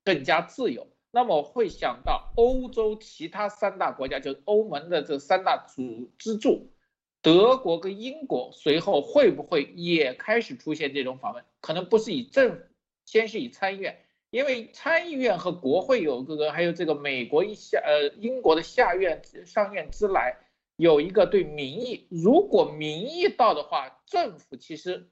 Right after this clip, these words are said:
只是一个最终的一个政策和行政的修订。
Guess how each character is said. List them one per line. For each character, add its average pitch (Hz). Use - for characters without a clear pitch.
只 135
是 180
一 185
个 156
最 160
终 180
的 156
一 151
个 143
政 226
策 139
和 135
行 139
政 220
的 131
修 240
订。 240